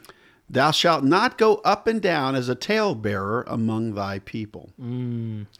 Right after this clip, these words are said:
Speaker 1: God hates slander and gossip. You know, have you ever repeated something and found out it wasn't true?
Speaker 2: Hmm.
Speaker 1: It's called fake news. Let's hear it, Trump.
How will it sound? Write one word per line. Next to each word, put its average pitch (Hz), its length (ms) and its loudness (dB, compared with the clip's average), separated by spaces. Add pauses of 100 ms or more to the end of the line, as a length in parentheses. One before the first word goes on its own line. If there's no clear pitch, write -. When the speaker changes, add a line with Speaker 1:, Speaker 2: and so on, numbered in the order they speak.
(440)
Speaker 1:
God 143 240 4
hates 160 260 0
slander 123 400 -2
and 104 140 -4
gossip. 110 400 -6 (180)
You 175 60 0
know, 180 60 4
have 202 100 2
you 311 80 2
ever 302 160 4
repeated 151 560 0
something 170 580 -2 (200)
and 127 220 -2
found 143 280 2
out 139 140 6
it 123 80 0
wasn't 123 320 -2
true? 123 340 -6 (1000)
Speaker 2:
Hmm. 120 180 -8 (440)
Speaker 1:
It's - 100 -20
called 110 340 -2 (400)
fake 117 240 -6
news. 107 340 -4
Let's 113 180 -8
hear 101 160 -6
it, - 80 -12
Trump. - 340 -12